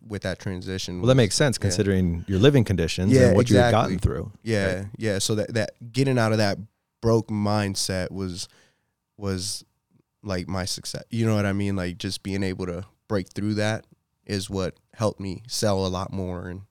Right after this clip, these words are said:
Speaker 1: yeah.
Speaker 2: Now, you said broke mindset. I do think that's an actual,
Speaker 1: That
Speaker 2: an
Speaker 1: is a
Speaker 2: actual
Speaker 1: thing.
Speaker 2: state of mind that people exist in. Talk to, talk to us a little bit about what that meant, even outside of plumbing.
Speaker 1: I-, outside of plumbing, well, uh, <laughs> you're broke, you know?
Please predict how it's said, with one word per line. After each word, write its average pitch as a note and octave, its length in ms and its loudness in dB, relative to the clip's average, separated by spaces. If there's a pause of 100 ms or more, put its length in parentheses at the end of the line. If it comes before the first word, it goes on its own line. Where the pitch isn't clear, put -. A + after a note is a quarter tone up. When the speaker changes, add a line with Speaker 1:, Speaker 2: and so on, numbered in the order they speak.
(140)
Speaker 1:
yeah. E2+ 200 -12 (340)
Speaker 2:
Now, A2 80 0
you B2+ 120 2
said A2 320 0
broke F#2+ 320 0
mindset. E2+ 560 -2
I F2+ 100 -2
do G#2+ 180 4
think G2+ 180 -2
that's F#2 220 -4
an - 80 -10
actual, D#2+ 720 -4 (240)
Speaker 1:
That G#2 140 2
Speaker 2:
an G2 60 4
Speaker 1:
is G#2 80 2
a - 40 2
Speaker 2:
actual F#2 120 0
Speaker 1:
thing. A2+ 80 0 (120)
Speaker 2:
state G2+ 220 2
of F#2 80 0
mind E2+ 340 -2
that D#2+ 100 -8
people F2+ 300 -4
exist F2 420 -4
in. D#2+ 220 -6
Talk A#2 220 0
to, G#2+ 140 0
talk - 300 0
to A#2 80 2
us G2+ 100 0
a - 60 -4
little F2+ 120 -2
bit E2 120 -2
about D#2+ 320 -6
what F2+ 240 -8
that F#2 160 -2
meant, F2+ 240 -4 (200)
even G2+ 200 -4
outside E2 400 -4
of F2 60 -8
plumbing. - 340 -10 (360)
Speaker 1:
I-, A#2+ 180 -4
outside G#2 420 -2
of - 80 -4
plumbing, A#2+ 400 -2
well, A#2 300 0 (540)
uh, G#2 200 -2 (260)
<laughs> - 640 -12
you're A2+ 160 0
broke, A#2 400 0
you A2+ 160 -2
know? B2+ 220 8